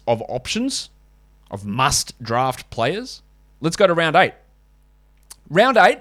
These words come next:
and ra-, and round eight to round ten, there's not as many value guys that stand out. I think Norman Powell is one of those. He's got an A D P of eighty-eight.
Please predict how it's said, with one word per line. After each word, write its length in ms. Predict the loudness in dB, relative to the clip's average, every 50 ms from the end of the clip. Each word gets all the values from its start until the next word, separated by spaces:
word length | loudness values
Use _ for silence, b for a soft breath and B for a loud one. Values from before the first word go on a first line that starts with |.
| _ _ _
and 160 | -8 -6 -2 0
ra-, 100 | 0 0
and 280 | 0 -2 -6 -6 -6 -2
round 200 | 0 2 4 4
eight 120 | 4 2 2
to 100 | 0 -2
round 220 | 0 0 0 0
ten, 180 | 0 -2 -2 -2 B B B B B
there's 160 | -6 -4 0
not 200 | 2 2 2 2
as 180 | 0 -2 -2
many 300 | -2 0 0 2 0 0
value 380 | 2 2 2 2 2 0 -4 -6
guys 360 | -2 0 0 2 2 0 -2
that 120 | -4 -8 -8
stand 380 | -6 -4 -2 -2 -2 0 0
out. 220 | 0 0 0 -2 -8 _ b b b b b b b b b b b
I 80 | -2
think 220 | -2 -2 -4 -4 -4
Norman 400 | 0 2 2 2 2 0 -4 -4
Powell 400 | -2 0 2 4 4 2 2 -2
is 140 | -4 -8 -6
one 200 | -4 -4 -2 -2
of 80 | 0 0
those. 420 | 2 0 0 0 -6 -10 -14 -16 _ _ _ _ _
He's 140 | _ -8 -2
got 140 | 0 0 0
an 100 | 0 0
A 160 | -2 0 0 0
D 140 | 0 -4
P 240 | -6 -6 -4 -2 -2
of 100 | -2 -4 -4 -4 -2
eighty-eight. 560 | -2 0 0 0 0 0 -2 -2 -6 -12